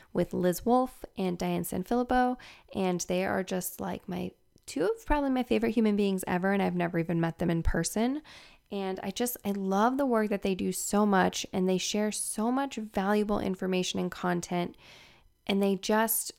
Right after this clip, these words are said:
are, like, so empowering because with the information that they provided, I felt like I was able to take ownership of my life and everything. So, I digress. I did also purchase Liz's,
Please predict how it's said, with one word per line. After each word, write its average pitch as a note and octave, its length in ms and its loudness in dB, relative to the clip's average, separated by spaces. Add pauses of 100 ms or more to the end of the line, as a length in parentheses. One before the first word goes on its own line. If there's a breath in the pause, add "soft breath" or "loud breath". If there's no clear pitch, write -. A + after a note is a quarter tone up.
are, F#3+ 160 0
like, F#3+ 180 -2
so G#3+ 380 0
empowering F#3+ 1080 2 (380 soft breath)
because G3 400 -2
with G#3 340 0
the - 100 -4
information G3 540 -2
that F#3+ 140 -4
they - 80 -2
provided, F#3+ 500 0
I F3+ 80 0
felt - 220 -4
like - 160 -8
I E3+ 40 -2
was E3+ 220 -4
able E3+ 220 0
to - 80 -10
take - 260 -10 (100)
ownership - 600 -4 (180)
of F3 220 -4
my E3 100 -8
life D#3+ 420 -4
and F3+ 80 -6
everything. - 520 -8 (1600 loud breath)
So, - 600 2 (160)
I G#3 160 0
digress. - 580 -4 (240 loud breath)
I G#3+ 100 2
did A3 160 4
also B3 300 2
purchase G3+ 560 2
Liz's, F#3 640 0